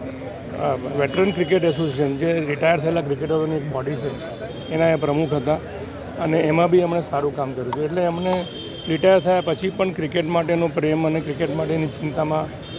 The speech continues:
કાયમ એક્ટિવ રહ્યા છે. અ, બરોડા ક્રિકેટ એસોસિએશન એમના કુટુંબને મારા, હું એમના વ-,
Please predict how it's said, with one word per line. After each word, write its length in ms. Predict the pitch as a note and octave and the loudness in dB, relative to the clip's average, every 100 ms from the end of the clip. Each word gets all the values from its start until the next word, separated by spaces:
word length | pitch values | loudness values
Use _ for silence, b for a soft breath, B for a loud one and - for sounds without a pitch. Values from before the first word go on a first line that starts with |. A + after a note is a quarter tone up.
| - | -4
કાયમ 400 | D3 D#3 D#3+ D#3+ | 0 2 0 -2
એક્ટિવ 360 | C#3 A#2+ D#3 C#3+ | -4 -4 -4 -2
રહ્યા 240 | C3 B2 | -2 -2
છે. 180 | A#2+ A2+ - - - - - - - - - - - - - - - | -6 -10 -10 -12 -12 -12 -12 -12 -12 -12 -12 -12 -12 -12 -10 -10 -4
અ, 320 | D3+ D3 C#3 C3+ | 0 2 0 0
બરોડા 260 | D3 E3 F#3 | 4 4 4
ક્રિકેટ 240 | F#3+ F#3 | 4 4
એસોસિએશન 520 | F3 D#3+ F3+ C#3+ F3+ | 2 4 2 2 0
એમના 480 | F3 D#3+ E3+ F3 F3 F3+ | 0 0 2 4 4 0
કુટુંબને 560 | F3 C#3+ E3 E3 E3+ E3+ D#3+ - - - - - - - | -4 -4 -2 0 -2 -2 -6 -10 -12 -14 -14 -12 -12 -6
મારા, 280 | D#3 D3+ E3 | 0 2 4
હું 340 | D#3 D#3 E3 | 4 2 2
એમના 220 | D3+ D#3+ | 0 0
વ-, 140 | D#3+ | 0